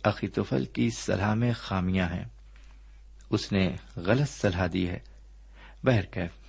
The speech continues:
مطالعے میں آگے بڑھتے ہوئے اب میں آپ کی خدمت میں گیارہویں آیت سے لے کر بائیسویں آیت تک عبارت کو رکھتا ہوں۔ اب میں آپ کے سامنے گیارہویں اور بارہویں آیت کو رکھتا ہوں۔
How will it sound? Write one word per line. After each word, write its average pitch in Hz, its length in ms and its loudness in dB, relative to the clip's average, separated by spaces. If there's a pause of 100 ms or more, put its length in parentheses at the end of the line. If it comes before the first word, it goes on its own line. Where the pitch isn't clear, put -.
(380)
مطالعے 92 360 4
میں 92 140 4
آگے 92 200 2
بڑھتے 90 340 0
ہوئے 113 260 4
اب 107 140 2
میں 92 240 4 (580)
آپ 92 200 -2
کی 101 100 -4
خدمت 95 420 -4
میں 101 140 2 (120)
گیارہویں 113 360 4
آیت 95 120 2
سے - 160 -6
لے 92 140 0
کر 98 220 0 (440)
بائیسویں 107 440 2
آیت 90 160 -2
تک - 240 -6 (400)
عبارت 90 360 -2
کو 90 100 -6
رکھتا 90 300 -2
ہوں۔ 123 160 2 (1080)
اب 120 180 6
میں 113 260 6 (360)
آپ 98 300 4
کے 107 100 0
سامنے 104 480 4 (640)
گیارہویں 139 340 6
اور 127 140 8
بارہویں 117 460 6
آیت 90 180 2
کو 95 80 0
رکھتا 87 300 -2
ہوں۔ 90 140 -4